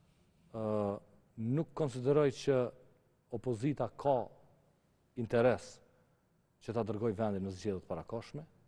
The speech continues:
Po të ndodhte një gjë e tillë, vetëvendosja sërish fiton në mënyrë bindse, por do të ishte më keq për opozitën nëse do ta çonin vendin në zgjedhje, sepse rezultati do të ishte mbase edhe më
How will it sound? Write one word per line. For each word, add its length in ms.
Po 120
të 140
ndodhte 300
një 120
gjë 120
e 160
tillë, 240
vetëvendosja 480
sërish 400
fiton 280
në 80
mënyrë 440
bindse, 400
por 160
do 80
të 120
ishte 180
më 240
keq 220
për 160
opozitën 520
nëse 240
do 120
ta 120
çonin 280
vendin 280
në 140
zgjedhje, 340
sepse 280
rezultati 440
do 80
të 120
ishte 200
mbase 400
edhe 280
më 100